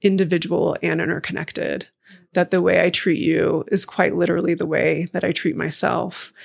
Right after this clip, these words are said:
and that when I'm loving and kind to myself, I'm loving and kind to you. And my no is loving and kind if my no is honest and congruent,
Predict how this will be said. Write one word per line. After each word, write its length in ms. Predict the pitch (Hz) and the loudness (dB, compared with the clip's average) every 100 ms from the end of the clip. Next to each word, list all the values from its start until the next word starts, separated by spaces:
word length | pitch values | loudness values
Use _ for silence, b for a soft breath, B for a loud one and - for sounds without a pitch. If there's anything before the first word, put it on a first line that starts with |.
| B B - | B B -6
and 160 | 180 | 0
that 160 | 175 - | 0 0
when 100 | 175 | 0
I'm 220 | 170 175 | 0 2
loving 560 | 175 165 170 170 165 160 | 2 4 2 2 0 -2
and 100 | 185 | -4
kind 280 | - 165 165 | 0 2 2
to 80 | - | 0
myself, 560 | 160 156 - 143 156 156 | -2 0 0 -2 -4 -4
I'm 180 | 156 | -2
loving 260 | 147 - 156 | -2 -4 -4
and 120 | 175 | -4
kind 280 | - - 156 | -4 -4 0
to 120 | - 202 | 0 2
you. 420 | 196 196 202 190 B B B - | 2 2 0 -2 B B B 2
And 160 | 208 | 4
my 140 | 202 202 | 6 6
no 640 | 175 202 233 - - 180 - | 4 4 4 2 0 -4 0
is 160 | 180 | 2
loving 320 | 165 - 165 - | 2 0 0 -4
and 100 | 156 | -4
kind 460 | - - - 165 | -4 -4 -4 -4
if 180 | - 180 | -4 0
my 160 | 180 175 | 2 2
no 420 | 160 165 165 139 | 2 2 2 2
is 160 | 190 180 | 0 0
honest 580 | - 170 - 165 - - | 0 -2 0 0 0 0
and 120 | 170 | -2
congruent, 720 | 170 156 151 - - - | -2 -4 -2 -4 -4 -6